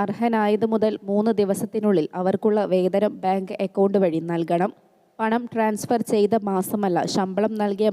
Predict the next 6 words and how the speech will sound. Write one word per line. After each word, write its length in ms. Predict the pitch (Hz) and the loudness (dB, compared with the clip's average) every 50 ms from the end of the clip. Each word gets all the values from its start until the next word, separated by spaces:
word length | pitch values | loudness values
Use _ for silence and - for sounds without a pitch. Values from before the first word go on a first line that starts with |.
| 196 | 0
മാസമാണ് 480 | 185 175 180 180 - 208 190 180 170 160 160 165 | 0 -2 -2 -2 -4 -4 -4 -2 -2 0 0 0
രേഖപ്പെടുത്തേണ്ടത്. 800 | 165 151 170 165 - 175 156 - - 180 175 165 156 175 202 - - _ _ _ _ _ _ _ _ _ - 220 240 | 0 -2 -4 -4 -6 -4 -4 -4 -4 -4 -4 -4 -2 -2 -2 -2 -4 _ _ _ _ _ _ _ _ _ -6 -4 -2
എംപ്ലോയർ 480 | 240 247 247 262 262 254 262 269 277 269 - - - | 0 2 2 4 4 4 2 2 0 -2 -6 -12 -8
സി 160 | - 240 220 226 226 | -4 0 2 2 2
ആർ 100 | 226 220 220 226 233 | 2 0 -2 -2 -4
നമ്പർ 260 | 226 226 214 233 | -2 0 0 0